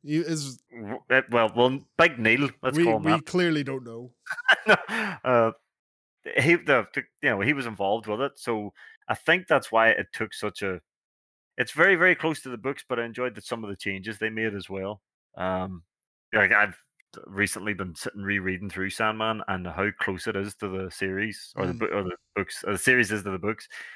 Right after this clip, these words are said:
Speaker 2: It's really, really well done. It,
Speaker 1: Uh,
Speaker 2: someone
Speaker 1: no
Speaker 2: who actually gives a shit about the source material.
Speaker 1: And no one can argue about any of the changes 'cause it was the writer
Speaker 2: Nope.
Speaker 1: that made them. <laughs>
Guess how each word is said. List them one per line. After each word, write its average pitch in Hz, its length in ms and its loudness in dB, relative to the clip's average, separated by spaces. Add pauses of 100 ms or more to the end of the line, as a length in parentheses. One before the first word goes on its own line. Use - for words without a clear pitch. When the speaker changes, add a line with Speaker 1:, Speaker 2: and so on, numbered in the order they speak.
(180)
Speaker 2:
It's - 380 -6
really, 104 260 2
really 95 260 -2
well 92 180 -2
done. 98 380 -4
It, - 160 -6
Speaker 1:
Uh, 123 80 -4 (680)
Speaker 2:
someone 117 320 2
Speaker 1:
no 107 40 4
Speaker 2:
who 113 80 6
actually - 280 0 (120)
gives - 160 -6
a 101 100 -4
shit 117 140 2
about 95 160 -2
the - 80 -12
source 92 280 -6
material. 113 440 -4 (300)
Speaker 1:
And 135 180 2
no 151 100 4
one 156 440 2 (340)
can 147 160 4
argue 147 320 4
about 135 180 2
any 135 140 2
of 135 60 2
the 135 100 2
changes 151 460 0
'cause 143 200 2
it 147 80 -2
was 139 200 0
the 127 180 0
writer 156 380 0
Speaker 2:
Nope. 143 100 4
Speaker 1:
that 151 140 -4
made 202 180 0
them. 175 120 -6
<laughs> - 100 -2